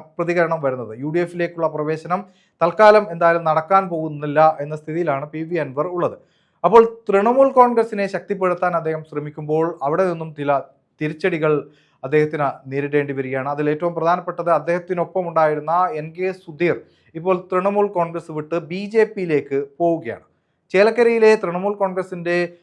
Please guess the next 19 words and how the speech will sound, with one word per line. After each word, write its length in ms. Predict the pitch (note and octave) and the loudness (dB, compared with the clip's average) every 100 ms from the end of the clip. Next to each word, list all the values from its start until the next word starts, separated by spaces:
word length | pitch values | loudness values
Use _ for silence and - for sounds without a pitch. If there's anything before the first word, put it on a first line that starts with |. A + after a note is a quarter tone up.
| _ | _
സ്ഥാനാർത്ഥിയായിരുന്നു 880 | _ D#3+ F3+ G#3+ G#3+ G3+ E3+ D3+ D3+ D3 - | _ 6 8 6 4 2 4 4 -2 -8 -12
എൻ 80 | C3+ | -6
കെ 100 | D3+ D3+ | -4 -4
സുധീർ. 300 | D3 C#3+ F#3 G3 - | -6 -2 -2 -4 -8
മാത്രമല്ല, 440 | D3 E3 E3 D#3+ E3+ G3+ G#3 - | -8 -6 -8 2 4 4 2 -4
കോൺഗ്രസിൽ 500 | D#3 F3 F#3+ G3 G3+ F#3+ | -4 -2 -4 -2 -2 0
നിന്നും, 280 | F3 E3+ G#3 A#3+ _ _ _ _ D3 | -2 -4 -6 -8 _ _ _ _ 4
ആ, 40 | D#3+ E3 | 6 6
ചേലക്കര 340 | E3 F3+ F#3+ G3+ F3+ | 6 2 2 2 2
തെരഞ്ഞെടുപ്പുമായി 580 | E3+ F3+ F3 F3+ F3 D#3+ | 0 0 -4 -2 -2 -2
ബന്ധപ്പെട്ട 420 | D#3 D3+ D#3 D#3 D#3+ D#3+ | -6 -8 -8 -2 -2 0
സമയത്താണ് 560 | D3+ D#3+ D#3+ C3+ D3 E3+ F#3 | -4 -6 -6 -4 0 0 0
അദ്ദേഹം 280 | D3 C#3+ D3 D3+ - | -4 -4 -4 -6 2
പാർട്ടി 260 | D#3 - F#3 | 2 2 -2
മാറി 260 | D#3 D3 D#3 F3+ - | -2 0 -2 -4 -4
പി 120 | D#3+ E3+ | -6 -4
വി 100 | F#3 F#3 | -4 -4
അൻവറിനൊപ്പം 520 | D3 D3+ D#3 C#3+ C#3+ F#3 F#3 | -6 -2 -4 -4 -6 -10 0
ചേർന്നത്. 340 | F#3 D#3+ A#2 | 0 0 -4